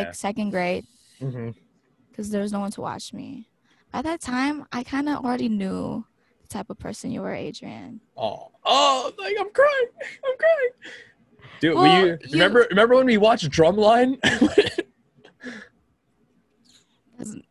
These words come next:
Speaker 1: kinda hazy to me right now. I don't
Speaker 2: Oh,
Speaker 1: remember.
Speaker 2: okay. Well,
Speaker 1: Yeah.
Speaker 2: holy shit! How, I don't know how I remember this.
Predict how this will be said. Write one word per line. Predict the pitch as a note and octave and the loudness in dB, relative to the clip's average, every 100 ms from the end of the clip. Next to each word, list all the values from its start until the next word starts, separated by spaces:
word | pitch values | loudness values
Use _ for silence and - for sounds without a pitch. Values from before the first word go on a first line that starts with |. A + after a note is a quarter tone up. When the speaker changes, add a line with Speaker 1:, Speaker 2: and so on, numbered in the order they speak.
| _ _ _ - | _ _ _ -8
Speaker 1:
kinda | A3 G#3 | -2 0
hazy | G#3 F#3+ F#3+ G#3+ | 0 -2 -4 -8
to | - | -8
me | G3 - | -8 -8
right | - - | -8 -10
now. | - E3 G#3+ - _ _ _ _ _ - | -10 -10 -10 -12 _ _ _ _ _ -6
I | |
don't | C4+ | 0
Speaker 2:
Oh, | - | 2
Speaker 1:
remember. | B3+ - - - C4 _ _ _ C3 | 2 0 -6 -20 -20 _ _ _ 0
Speaker 2:
okay. | C#3 G#2+ F#2+ - _ _ _ _ - | 2 2 -2 -6 _ _ _ _ -2
Well, | A#2 | 0
Speaker 1:
Yeah. | |
Speaker 2:
holy | C3 C#3+ A2+ | 2 2 2
shit! | - B2 | 0 -4
How, | - C3+ - | 0 -2 0
I | C3 | 0
don't | E3 D3 | 0 -2
know | G#2+ | -4
how | A2+ C3+ E3 | 0 4 6
I | C3+ | 4
remember | A2 G2 G2 | 2 -2 -4
this. | G2 A2+ A#2+ | 0 0 0